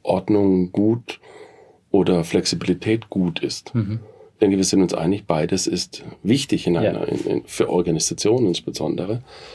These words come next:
Speaker 1: Genauso ein gewisses Maß an Kontrolle oder ein gewisses Maß an Vertrauen sind einfach wichtig.
Speaker 2: Ja.
Speaker 1: Nur, ähm,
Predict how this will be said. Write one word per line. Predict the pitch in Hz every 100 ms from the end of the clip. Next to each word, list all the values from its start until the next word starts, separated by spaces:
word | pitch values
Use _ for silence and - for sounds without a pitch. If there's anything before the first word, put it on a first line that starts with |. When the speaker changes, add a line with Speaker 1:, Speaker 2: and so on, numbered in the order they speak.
| - - - - -
Speaker 1:
Genauso | 101 98 95 95 92
ein | 90
gewisses | 87 90 92 87
Maß | 87 82
an | 82 -
Kontrolle | 80 - 76 107 143 139
oder | 95
ein | 85
gewisses | 85 80 87 -
Maß | - 78 85
an | -
Vertrauen | - - 73 98 110 110
sind | - 98 -
einfach | 92 - -
wichtig. | 123 - - -
Speaker 2:
Ja. | 120 98 - - - -
Speaker 1:
Nur, | 90 95 - -
ähm, | 95 95 92 92 92 92